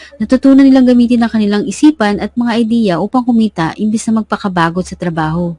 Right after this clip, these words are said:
Ipinakita nito na ang mayayaman ay hindi nagtatrabaho para sa pera.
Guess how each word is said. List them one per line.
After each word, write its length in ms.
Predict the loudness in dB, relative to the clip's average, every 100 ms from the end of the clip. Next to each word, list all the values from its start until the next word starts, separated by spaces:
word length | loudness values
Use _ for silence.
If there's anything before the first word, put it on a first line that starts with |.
| _ _ _ _ _ _ _ _ _ -18
Ipinakita 560 | 0 2 4 4 6
nito 240 | 4 4 2 2
na 160 | 0
ang 80 | 0
mayayaman 560 | 2 2 2 2 0 0
ay 80 |
hindi 160 | 0 0
nagtatrabaho 720 | 0 -2 -2 -2 -2 0 -2
para 240 | -2 -4 -4
sa 160 | -6
pera. 480 | -4 -4 -4 -6 -8